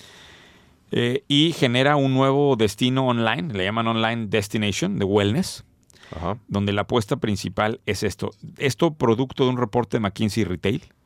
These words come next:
Speaker 2: Ok.
Speaker 1: que apunta a que la prioridad más importante rumbo a dos mil veinticuatro es wellness.
Speaker 2: Wellness.
Speaker 1: Wellness.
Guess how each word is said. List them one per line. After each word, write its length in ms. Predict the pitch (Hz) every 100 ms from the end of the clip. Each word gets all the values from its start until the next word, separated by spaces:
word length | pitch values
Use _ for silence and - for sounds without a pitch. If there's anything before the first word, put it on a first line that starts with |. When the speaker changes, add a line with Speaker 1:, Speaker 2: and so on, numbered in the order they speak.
| _ _
Speaker 2:
Ok. 160 | 82 82 101 - _ -
Speaker 1:
que 100 | 107
apunta 460 | - 127 127 - -
a 120 | 110
que 120 | 104
la 140 | 101 -
prioridad 440 | 104 101 101 120
más 180 | 127 113
importante 440 | 120 98 113 110 101
rumbo 280 | 107 104
a 40 | 95
dos 120 | 87
mil 120 | 92
veinticuatro 440 | 90 82 - 143 - _ _ _ _ _ - -
es 240 | 87 - _ -
wellness. 540 | 80 73 85 - -
Speaker 2:
Wellness. 460 | 87 85 82 - -
Speaker 1:
Wellness. 400 | 78 73 -